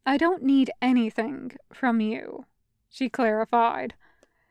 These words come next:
There's only one condition. When you get home, "You must give me the first thing that you see." "It's really very kind of you," Cimarron lied,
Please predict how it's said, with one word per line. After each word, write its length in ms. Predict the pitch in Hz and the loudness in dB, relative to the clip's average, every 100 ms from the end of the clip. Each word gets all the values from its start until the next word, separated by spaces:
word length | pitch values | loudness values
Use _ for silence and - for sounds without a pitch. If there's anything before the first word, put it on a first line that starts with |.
| _ _ _ _ _ | _ _ _ _ _
There's 320 | 233 226 214 | 2 2 4
only 280 | 220 220 220 | 2 2 2
one 360 | 214 220 208 208 | 2 2 2 0
condition. 800 | 233 226 254 - 247 - 254 233 _ _ - | 0 2 2 2 -2 -4 -10 -12 _ _ 0
When 140 | 254 | 4
you 80 | 226 | 4
get 240 | 220 220 - - | 4 2 -2 -2
home, 520 | 262 254 214 - 226 _ _ _ - | 2 4 2 -4 -10 _ _ _ 0
"You 160 | 262 339 | 4 6
must 380 | 370 - - 254 | 4 2 -6 -2
give 240 | 226 277 - | 2 2 4
me 180 | 269 262 | 4 6
the 160 | 233 | 2
first 580 | - - 269 233 - - | 0 0 2 0 -6 -8
thing 680 | 240 - 269 247 208 214 196 | -8 -2 2 4 2 0 0
that 220 | 226 - | 0 0
you 260 | 247 226 233 | -2 -2 -4
see." 720 | - 277 262 - 67 - - _ _ _ _ _ _ _ _ _ _ _ _ - | -2 2 2 2 -8 -14 -18 _ _ _ _ _ _ _ _ _ _ _ _ -10
"It's 320 | 311 - - | -10 -10 -6
really 500 | 262 240 339 359 339 | -4 0 2 4 2
very 300 | 269 277 262 | 2 2 2
kind 320 | - 262 247 214 | 0 2 2 0
of 120 | - | -6
you," 380 | - - - - _ _ _ _ | -10 -12 -14 -16 _ _ _ _
Cimarron 680 | - 240 208 214 208 214 | -4 -2 0 -2 -2 -2
lied, 500 | 220 214 220 226 240 | 0 0 0 -2 -6